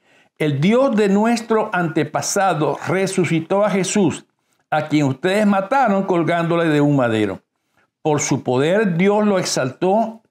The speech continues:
como príncipe y salvador para que diera a Israel arrepentimiento y perdón de pecado.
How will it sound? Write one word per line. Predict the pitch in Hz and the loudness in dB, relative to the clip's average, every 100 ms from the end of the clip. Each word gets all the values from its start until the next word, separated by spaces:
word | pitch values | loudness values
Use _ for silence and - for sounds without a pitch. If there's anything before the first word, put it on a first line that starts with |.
| _ | _
como | 139 135 127 | -2 -2 -2
príncipe | 180 220 220 214 208 | 0 0 0 0 0
y | |
salvador | 202 190 180 160 131 135 - - - - _ | 0 0 2 2 0 -2 -6 -20 -20 -20 _
para | 165 165 160 | -2 -2 -2
que | 151 | -2
diera | 147 208 226 208 | 2 2 2 -2
a | - 180 | -2 -2
Israel | 151 156 156 190 202 202 | 0 0 0 0 0 -2
arrepentimiento | 160 147 143 143 131 131 139 180 202 202 214 208 - | -2 -2 -2 -2 -2 0 0 2 0 0 -2 -2 -4
y | 147 139 | -2 -2
perdón | - 113 117 127 127 | -2 -4 0 0 0
de | |
pecado. | 131 - - - - | -4 -6 -6 -6 -8